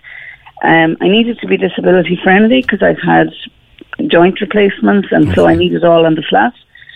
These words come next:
Speaker 1: And, um, I thought, "I'll future proof for myself." Um, but it's, <laughs> it's a no-go. Um, it's been refused. Planning was refused.
Speaker 2: It's a little apartment you wanted to build, a little modular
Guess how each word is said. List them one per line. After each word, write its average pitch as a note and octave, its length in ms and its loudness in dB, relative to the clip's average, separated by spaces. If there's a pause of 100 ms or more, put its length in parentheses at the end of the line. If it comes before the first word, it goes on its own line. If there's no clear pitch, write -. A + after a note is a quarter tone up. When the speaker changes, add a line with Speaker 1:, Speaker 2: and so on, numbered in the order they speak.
(300)
Speaker 1:
And, G3+ 420 2
um, G3+ 320 2
I G#3+ 120 0
thought, F#3 260 0
"I'll F3 160 2 (160)
future G3+ 380 -2
proof E3 320 2 (600)
for E3+ 80 0
myself." D3 480 0 (680)
Um, E3 440 2 (320)
but - 120 -2 (320)
it's, E3 260 0
<laughs> - 300 -2
it's F3 240 0
a F#3+ 60 4
no-go. F3+ 640 2 (580)
Um, E3 400 0
it's D#3+ 180 -4
been F3 200 2
refused. F3 600 0 (180)
Planning F3+ 340 4
was E3+ 140 0
refused. G#3 540 0
Speaker 2:
It's - 180 -4
a - 20 0
little G#3 300 0
apartment C3+ 800 -2
you G#2+ 80 2
wanted F2 320 -2
to - 100 -6
build, D#2 300 0
a G2+ 40 0
little C3 280 2
modular A#2+ 760 2